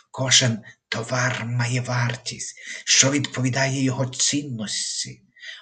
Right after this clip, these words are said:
Але якщо ми покупці розумні, ми шукатимемо товар, цінність якого відповідає його вартості або навіть перевершує її.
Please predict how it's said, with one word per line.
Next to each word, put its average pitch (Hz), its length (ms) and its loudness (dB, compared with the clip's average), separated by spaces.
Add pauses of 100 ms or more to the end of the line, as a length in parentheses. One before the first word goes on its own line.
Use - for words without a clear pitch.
Але 131 240 6
якщо 135 360 6
ми 143 100 2
покупці 143 600 2
розумні, 151 840 0 (280)
ми 127 120 4
шукатимемо 139 840 0
товар, 131 580 0 (440)
цінність 170 800 4
якого 156 460 4
відповідає 147 1200 4
його 143 240 6
вартості 151 840 2 (260)
або - 320 -6
навіть - 260 -6
перевершує 110 840 -2
її. 92 540 -10